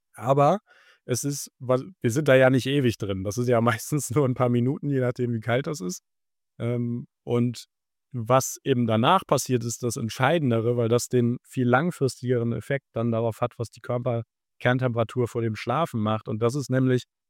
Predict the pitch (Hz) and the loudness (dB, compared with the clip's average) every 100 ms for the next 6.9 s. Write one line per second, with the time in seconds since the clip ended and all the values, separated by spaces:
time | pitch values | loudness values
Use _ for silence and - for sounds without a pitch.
0 | _ _ 117 131 - - _ _ _ 117 | _ _ 2 2 2 -12 _ _ _ 0
1 | 113 113 113 160 160 - _ - 127 123 | 2 2 2 0 -4 -8 _ -2 0 0
2 | 127 127 - _ _ 139 123 127 135 - | -2 -6 -14 _ _ 0 2 2 0 -4
3 | 127 120 - 147 180 139 123 123 - 123 | -4 -4 0 0 0 -2 -2 -2 -2 0
4 | 127 143 - 160 127 120 117 131 - 120 | 0 -2 -6 -2 0 2 0 0 -2 -8
5 | - 98 95 98 95 95 - - 117 131 | -4 -6 -4 -6 -4 -6 -12 -8 -6 -2
6 | 117 113 113 - _ _ 120 - | 0 0 -2 -8 _ _ -4 -4